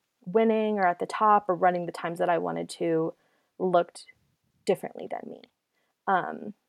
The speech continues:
and so it, it was about running faster, but to me, running faster and looking a certain way just became so entangled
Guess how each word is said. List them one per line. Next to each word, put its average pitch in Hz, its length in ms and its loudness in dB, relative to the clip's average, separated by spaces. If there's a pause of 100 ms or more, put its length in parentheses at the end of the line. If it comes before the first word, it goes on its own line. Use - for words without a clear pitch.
(640)
and 185 260 -2
so 170 500 2
it, 190 180 2 (220)
it 214 140 10
was 233 320 6
about 220 300 4
running 196 240 -2
faster, 254 580 0 (220)
but 202 160 6
to - 160 -8
me, 196 340 -2
running 185 220 0
faster - 540 0
and 180 240 -4
looking 208 280 -2
a 220 60 -2
certain 226 300 -4
way 233 160 2
just 214 200 -10
became 208 800 -2 (380)
so 214 420 2
entangled 196 680 -2